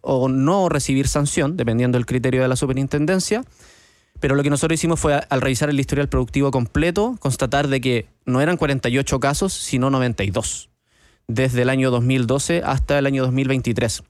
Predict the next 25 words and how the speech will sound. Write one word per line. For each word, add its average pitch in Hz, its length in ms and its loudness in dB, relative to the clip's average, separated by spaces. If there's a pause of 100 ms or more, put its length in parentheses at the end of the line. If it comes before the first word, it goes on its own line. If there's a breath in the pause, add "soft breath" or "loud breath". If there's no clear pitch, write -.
(120)
en 120 140 0
los 117 100 0
que - 140 -2
había 131 180 2
incurrido 135 440 0
esta 123 160 0
empresa. - 420 -4 (840 soft breath)
Eh, 120 380 2
y 139 100 0
ahí 160 140 2
es 185 80 2
importante 190 500 0
diferenciar, 190 640 -2 (480)
porque 127 240 -4
por 139 160 2
un 147 120 2
lado 175 360 2
hay 160 300 0 (140)
treinta 175 440 -2
casos 147 280 -2
de 143 80 -2
sobreproducción 160 840 -2 (600 loud breath)
que 135 140 0
ya 139 160 2
prescribieron. 123 760 -2